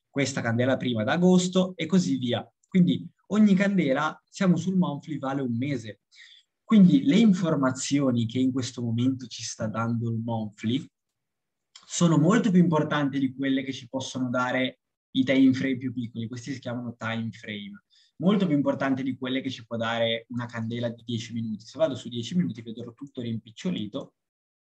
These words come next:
e qua ad esempio ho tante candele da dieci minuti. Quindi in una ca-, vedete una candela da dieci minuti, due dieci, la candela delle due, vedete qua in basso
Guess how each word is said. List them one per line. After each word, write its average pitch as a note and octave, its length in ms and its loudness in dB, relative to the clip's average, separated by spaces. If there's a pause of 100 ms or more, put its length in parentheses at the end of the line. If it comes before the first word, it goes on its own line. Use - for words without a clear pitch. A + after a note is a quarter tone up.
(520)
e F3+ 120 -8
qua A#2 160 0
ad B2+ 80 -2
esempio A#2+ 440 -2
ho A2 300 0 (200)
tante C#3 260 -4
candele C3 380 -2
da C3 140 0
dieci A#2 380 -2
minuti. B2 460 -4 (500)
Quindi D3+ 460 -2 (260)
in C3+ 140 2
una G3+ 160 6
ca-, F3 180 0
vedete C3 460 -2
una A#2 140 -4
candela A2 340 -4
da G#2+ 100 -10
dieci A2 260 -10
minuti, D#3+ 300 -4
due A#2+ 200 -2
dieci, D3 520 -6
la A2 100 -14
candela G#2+ 380 -6
delle A2 240 -6
due, D3 280 -4
vedete A#2 280 -12
qua A2+ 120 -10
in A2 120 -8
basso A2 540 -8